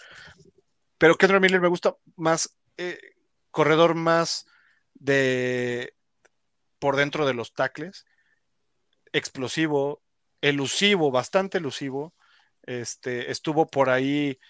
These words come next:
bajo la sombra de, de Zach Evans. Eh, afortunadamente para él, Zach Evans, eh, se fue a, a, a Ole Miss y pudo mostrar lo que tenía. O sea, ya tuvo una, una temporada de mil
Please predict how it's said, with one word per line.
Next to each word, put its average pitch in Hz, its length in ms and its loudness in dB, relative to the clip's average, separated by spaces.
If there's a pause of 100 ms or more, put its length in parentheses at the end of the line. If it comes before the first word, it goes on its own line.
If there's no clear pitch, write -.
(240)
bajo 127 260 -2
la 123 140 -2
sombra 139 340 -2
de, 120 420 -6
de 117 140 -12
Zach - 300 -2
Evans. 190 560 0 (500)
Eh, 123 180 -8
afortunadamente 131 760 -6
para 123 280 2
él, 131 120 -2
Zach - 240 -8
Evans, 127 420 -8
eh, 113 240 -10
se - 140 -10
fue 139 280 4
a, 131 240 4
a, 123 160 -6
a 127 160 -8
Ole 147 220 -2
Miss 180 300 -10 (320)
y 131 140 -4
pudo 160 340 4
mostrar 135 440 -2
lo 123 120 -8
que - 80 -18
tenía. 120 400 -14 (220)
O - 100 -20
sea, 120 120 -10
ya 135 140 0
tuvo 139 480 -6
una, 127 640 -4
una 139 200 -8
temporada 127 500 -2
de 120 100 -4
mil 131 300 -10